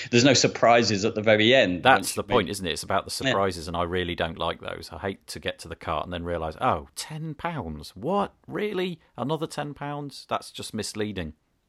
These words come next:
Speaker 1: Yes, that's the thing. Yeah, I had a shop and we did free shipping unless we had to ship, uh, abroad, really.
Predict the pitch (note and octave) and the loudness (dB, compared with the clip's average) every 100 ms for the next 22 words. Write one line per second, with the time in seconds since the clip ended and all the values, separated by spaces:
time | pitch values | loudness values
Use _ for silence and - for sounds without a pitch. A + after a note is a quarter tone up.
0 | _ - G#2+ G2+ G2+ G2 - - G#2 F2+ | _ -6 2 4 4 0 -10 -6 -2 0
1 | - F2+ F2+ F2 - - A2 A2 - C#3 | -2 -4 -2 -4 -6 0 4 4 4 4
2 | D#3 D3 C3 - C#3+ - A#2+ A#2 A#2 A#2 | 6 4 2 -2 -2 -2 -8 -6 -4 -2
3 | A2 G2+ F2+ - - - B2+ A2 - G#2 | -2 -4 -6 -18 -18 -6 -4 -2 -2 -4
4 | - F#2+ F#2+ G#2 - F2 F#2 F#2 - F#2 | -2 -2 2 2 2 0 0 0 2 0
5 | - - - - - G#2 - - - F2 | -2 -18 -18 -6 2 2 2 -8 2 6
6 | F2 F2 F2 D#2 D2+ - _ _ - E2+ | 6 4 4 4 2 -6 _ _ 0 2
7 | F2 | 2